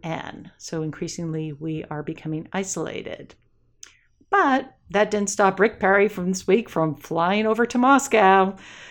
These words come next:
to meet with the Russian energy minister. Reuters reported that on Sunday that he would be visiting.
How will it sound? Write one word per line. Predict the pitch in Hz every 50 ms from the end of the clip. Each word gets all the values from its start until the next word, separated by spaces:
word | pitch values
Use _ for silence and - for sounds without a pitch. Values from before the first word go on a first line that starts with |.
| - _ -
to | - 214
meet | 226 254 269 262
with | 233 247 240
the | 220 214
Russian | 196 196 190 226 226 - 269 254 247 233 233 220 - -
energy | 202 214 226 220 214 196 196 202 175 165
minister. | 156 160 156 156 160 151 - - - - - - - 160 - _ _ _ _ _ _ _ _ _ _ - - _ -
Reuters | 175 196 208 208 202 226 214 - -
reported | 185 190 185 - - 175 160 156 160 151 139
that | 165 160 160 165 -
on | 170 165 170
Sunday | 165 - 165 151 151 151 160 160 160
that | 180 170 -
he | _ 180
would | 170 160 156 143
be | 160 156
visiting. | 143 156 151 147 151 147 156 156 160 175 190 185